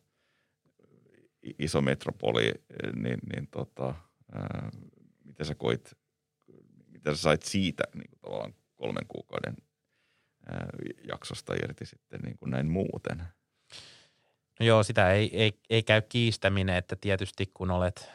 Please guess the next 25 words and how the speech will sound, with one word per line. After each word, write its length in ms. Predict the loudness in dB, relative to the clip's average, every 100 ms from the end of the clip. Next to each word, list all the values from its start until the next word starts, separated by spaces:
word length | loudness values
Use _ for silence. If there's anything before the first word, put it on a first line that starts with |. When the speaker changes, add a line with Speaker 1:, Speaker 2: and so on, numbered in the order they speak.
| -8
Speaker 2:
olet 400 | 0 0 0 -8 _ _ _ _ _ _ _ _ _ _ _ _ _ _ _ _ _ -20 _ _
nuorena, 520 | 6 10 12 10 8 4 -4 2
nuorena 500 | 6 8 8 8 6
tota 380 | 2 4 4 4 -4
juristina, 800 | 2 6 6 6 4 4 4 2 -4 _
juristina 680 | -4 0 4 4 4 4 6
asut 460 | 4 4 -2 -4 -20 -20 _ _ 2
Manhattanilla 840 | 6 8 6 4 4 4 6 6
New 300 | 6 6 6
Yorkissa 540 | 6 4 2 -2 2 4
ja 320 | 6 4 2 -2
sitten 380 | -6 -4 -4 -4
kun 400 | -2 0 0 -2 -8 -12 -20 _
päivän 340 | 6 8 8 6
tapaamiset 760 | 4 6 6 6 4 0 2
on 100 | 2
ohi, 420 | 4 4 4 0
niin 240 | 2 0 0 -6
illalla 480 | -2 2 6 6 6
voit 220 | 4 4
lähteä 380 | 4 4 2 -2
katsoa 460 | 2 2 2 0
Madison 420 | 4 6 4 2 -2
Square 320 | 0 4 4
Gardenille 760 | 6 6 6 4 2 2 0